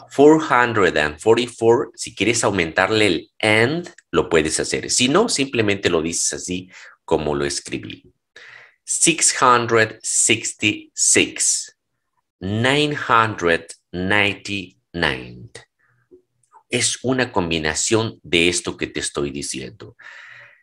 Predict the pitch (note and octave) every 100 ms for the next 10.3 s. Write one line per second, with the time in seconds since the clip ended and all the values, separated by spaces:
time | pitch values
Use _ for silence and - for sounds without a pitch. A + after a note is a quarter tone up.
0 | _ _ C#3 C#3 E3 E3+ D#3+ C3 - G#2
1 | G2 G2+ G2+ - - - - _ _ -
2 | G#3 G3 - C#3 C3+ A#2 F#2+ G2 - -
3 | - - B2 A#2 - - A2 F2+ _ -
4 | F2 - C2 - - - _ _ _ _
5 | _ _ _ _ - D#3 E3+ E3+ D#3+ C#3+
6 | C3+ C3 G2 D#2+ - _ _ _ F#2+ G2+
7 | G#2+ A2+ A2 A2 G2 _ _ - F#2 D#2
8 | C2+ G1+ - - _ _ _ _ _ _
9 | - - - E3+ E3 - - A#2+ A#2+ A2+
10 | F2 E2+